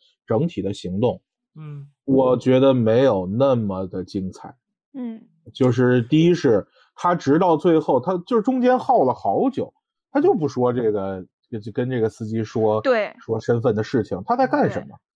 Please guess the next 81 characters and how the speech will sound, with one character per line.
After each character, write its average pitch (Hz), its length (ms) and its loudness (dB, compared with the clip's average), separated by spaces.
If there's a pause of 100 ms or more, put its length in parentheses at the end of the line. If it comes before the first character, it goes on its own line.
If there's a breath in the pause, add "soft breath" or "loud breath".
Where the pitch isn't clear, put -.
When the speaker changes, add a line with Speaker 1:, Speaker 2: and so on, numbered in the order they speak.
(120)
Speaker 1:
然 170 140 0
后 220 60 -2
第 269 80 4
二 262 200 4
是 151 160 -2
整 123 220 -2
个 214 140 4
的 208 80 4
这 247 120 -2
个 220 120 4
过 240 200 2
程， 92 300 -8 (340)
他 - 220 -4
没 254 220 2
有 214 240 2
说 185 260 0
就 190 180 2
是 139 480 2
他 - 140 -4
的， 302 160 -8
他 311 140 -2
的 285 100 2
加 285 240 2
速 277 180 0
到 233 140 4
底 131 100 2
加 214 220 -2
在 226 100 2
哪 160 120 0
儿 87 180 -14
了？ 117 240 -4 (220)
Speaker 2:
嗯。 147 320 -14
Speaker 1:
他 240 60 0
相 277 280 2
比 165 80 0
于 143 100 4
上 214 260 2
一 208 40 0
次 196 140 -2
把 131 100 0
张 180 160 -2
警 170 80 -2
官 151 220 -2
炸 185 240 0
死 104 180 -14
那 135 140 -6
个 123 100 -4 (220)
加 208 120 -6 (120)
速 208 280 -2
在 120 160 0
哪 - 40 2
儿 208 40 0
呢？ 220 40 -4
Speaker 2:
我 - 20 -6
反 - 100 0
而 147 180 -2
觉 165 120 -6
得 165 80 -6
慢 196 340 -2
了， 123 200 -16 (220)
Speaker 1:
他 262 100 0
Speaker 2:
因 214 60 2
为 208 60 0
Speaker 1:
太 208 280 4
拖 147 260 2
沓 156 260 4
了。 110 120 4
Speaker 2:
对， 127 320 -2
他 220 140 -8
还 214 120 2
说 214 240 0
了， 220 100 4
他 - 180 2
还 226 80 4
用 233 180 0
了 220 60 2
很 175 200 -6
多 175 160 -4
时 151 300 -10
间 170 200 -8
去， 160 420 -8